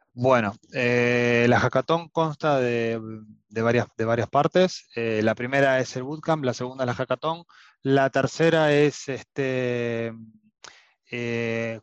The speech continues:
con el apoyo de lo que es el sap Coil, que es el sap, eh, Coin Innovation Labs, eh, con los, los tres equipos que, que ganaron, es lograr as-, hacer una especie de roadmap de desarrollo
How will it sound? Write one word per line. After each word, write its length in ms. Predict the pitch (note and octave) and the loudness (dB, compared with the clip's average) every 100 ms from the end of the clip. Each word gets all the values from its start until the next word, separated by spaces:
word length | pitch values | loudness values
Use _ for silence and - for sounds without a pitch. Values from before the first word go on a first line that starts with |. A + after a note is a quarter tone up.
| _ | _
con 320 | C3 B2+ A#2+ | -6 -6 -4
el 160 | A#2 A#2 | 0 0
apoyo 440 | A2+ D3+ - D3+ | 0 -2 -2 -4
de 480 | C3 B2 A#2+ A#2 A2+ | -2 -2 -2 -2 -4
lo 100 | A2+ | -8
que 100 | - | -10
es 100 | - | -4
el 140 | B2+ | -4
sap 300 | A#2 C3+ C3 - _ - | -2 0 -2 -4 _ -8
Coil, 540 | C3+ C3 C3 B2 B2+ - | -4 -2 -2 -6 -8 -14
que 180 | - A#2 | -10 -8
es 180 | A2+ - | -6 -4
el 380 | A2 G#2+ G#2 G2+ | -2 0 -2 -4
sap, 340 | - A#2+ A#2 - | -2 0 0 -4
eh, 540 | A#2 G#2+ G#2 G#2 G2+ G2+ G2 _ _ - - | -6 -4 -4 -4 -6 -10 -20 _ _ -18 -6
Coin 300 | - C#3 C#3 | 0 0 0
Innovation 520 | B2 A#2+ C3 - B2 | 0 2 0 -2 0
Labs, 320 | B2 C#3+ E3 - - - _ - | 2 4 2 -2 -20 -20 _ -2
eh, 640 | A#2+ A#2+ A#2 A2+ A2+ A2 G#2+ G#2 G2+ - | 0 2 2 2 0 -2 -6 -14 -18 -8
con 340 | C#3 C#3 A#2 _ _ - | -8 -8 -12 _ _ -12
los, 240 | A2 - A2+ - | -10 -10 -16 -6
los 220 | A#2 G#2+ | -4 0
tres 240 | - D3+ | 2 4
equipos 300 | C#3 C#3 C3+ | 2 0 -2
que, 540 | - A#2 A2+ G#2+ G#2+ G#2+ | 0 2 2 2 0 -2
que 120 | - | 0
ganaron, 480 | A2 A2+ B2 C#3 E3+ - - - | 2 4 2 0 -2 -8 -20 -10
es 220 | - B2 B2 | -2 0 0
lograr 420 | B2 B2 C3+ C#3 | 0 2 4 4
as-, 280 | C3+ - - | 2 -2 -6
hacer 420 | C3+ - D#3 C#3 | -6 0 0 0
una 140 | C3+ | -4
especie 300 | A2+ C#3 C#3 | -6 -4 -2
de 80 | B2+ | -2
roadmap 460 | B2 C#3+ D3 C#3+ C3+ - | -2 -6 -2 -2 -2 -4
de 440 | B2+ B2 A#2+ A#2 | -4 -2 -4 -4
desarrollo 760 | A#2 - B2 B2 E3 - G#3 | -6 -8 -8 -6 -8 -8 -12